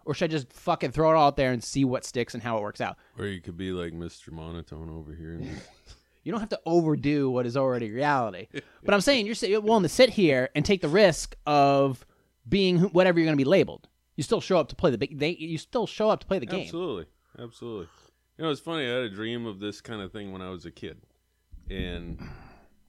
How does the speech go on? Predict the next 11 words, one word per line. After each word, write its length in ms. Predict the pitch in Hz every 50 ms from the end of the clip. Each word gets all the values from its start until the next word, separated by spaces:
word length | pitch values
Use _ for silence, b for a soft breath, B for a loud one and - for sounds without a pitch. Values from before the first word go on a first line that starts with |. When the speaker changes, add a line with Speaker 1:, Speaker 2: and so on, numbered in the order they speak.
| _ _ _ _ _ _ _ _ _
Speaker 2:
on 160 | 117 117 117
the 80 | 110 107
one 280 | 104 110 120 127 131 123
hand, 300 | 123 113 107 104 98 95
I 80 | 92
thought, 240 | 90 - 104 95 95 110
"I'm 80 | 131
gonna 140 | 151 147 135
be 120 | 123 113 95
famous 800 | - - _ - 120 123 127 127 113 95 87 82 - - - _ _ _ _
in 320 | - 104 101 95 92 90